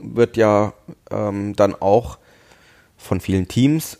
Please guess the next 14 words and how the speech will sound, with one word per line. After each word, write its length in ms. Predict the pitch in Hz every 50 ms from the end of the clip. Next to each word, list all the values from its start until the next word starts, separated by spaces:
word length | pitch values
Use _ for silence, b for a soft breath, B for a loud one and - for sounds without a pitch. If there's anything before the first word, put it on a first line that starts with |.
| _ -
eine 240 | 98 98 101 98
Work-in-Progress-Limitierung 1120 | 87 92 92 - 107 95 - - 92 95 117 127 - 135 127 127 123 - 139 135 131 120 -
angesetzt, 560 | - 123 131 131 123 - 151 - - - -
also 140 | 95 95 101
dass 200 | 92 95 - -
wir 60 | 107
nicht 260 | 104 104 104 - 107
an 300 | 98 95 101 101 98 95 101
hunderttausend 720 | 113 110 107 104 95 - - - 95 101 98 95 101 98
Sachen 240 | - 92 - - 98
gleichzeitig 600 | 80 85 82 98 - - 131 120 - - - -
arbeiten, 340 | - 113 120 123 123 - 117
sondern 300 | 110 104 92 98 95 85
uns 320 | 85 92 98 - - -